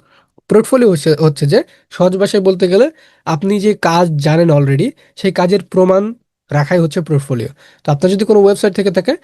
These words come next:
সেটা আপনি এখানে দিয়ে দিবেন। আমি এখান থেকে আমার ওয়েবসাইট যেটা আছে, সেটা দিয়ে দিচ্ছি। আমি আমার ওয়েবসাইটটা দিলাম, দেওয়ার পর আমি কন্টিনিউ অপশনে ক্লিক করে দিলাম। আচ্ছা, আমাদের অ্যাকাউন্ট যেটা, সেটা পুরোপুরি প্রায় সেট আপ হয়ে গিয়েছে। এখন আমাদের এটা ফ্রিল্যান্সার প্লাস প্যাকেজটা নিতে বলছে, আমরা maybe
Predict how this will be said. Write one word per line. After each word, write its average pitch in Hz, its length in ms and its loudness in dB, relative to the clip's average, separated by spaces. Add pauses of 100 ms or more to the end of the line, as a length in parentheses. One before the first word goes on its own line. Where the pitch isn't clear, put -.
(120)
সেটা 170 240 -2
আপনি 165 160 0
এখানে 156 180 0
দিয়ে 156 140 2
দিবেন। 151 180 2
আমি 185 140 2
এখান 170 180 0
থেকে 160 180 -2
আমার 156 240 0
ওয়েবসাইট 143 380 -2
যেটা 143 260 2
আছে, 226 220 2 (440)
সেটা 156 240 -2
দিয়ে 147 160 2
দিচ্ছি। - 360 -6 (260)
আমি 175 160 2
আমার 196 160 4
ওয়েবসাইটটা 202 380 0
দিলাম, 185 340 0
দেওয়ার 165 200 0
পর 160 120 0
আমি 165 140 0
কন্টিনিউ 156 400 -2
অপশনে 165 260 -2
ক্লিক 165 200 -4
করে 123 180 -2
দিলাম। 117 300 -8 (240)
আচ্ছা, 151 180 0
আমাদের 185 480 2
অ্যাকাউন্ট 175 420 0
যেটা, 156 260 2
সেটা 160 200 -2 (140)
পুরোপুরি 190 400 0 (380)
প্রায় 156 200 0
সেট 151 240 -4
আপ 156 120 -2
হয়ে 185 220 2
গিয়েছে। 170 420 0 (400)
এখন 156 200 2
আমাদের 160 280 2
এটা 160 180 0
ফ্রিল্যান্সার 160 520 -2
প্লাস 156 380 -2
প্যাকেজটা 147 380 -2
নিতে 139 240 0
বলছে, 135 260 -4
আমরা 180 140 0
maybe 139 280 2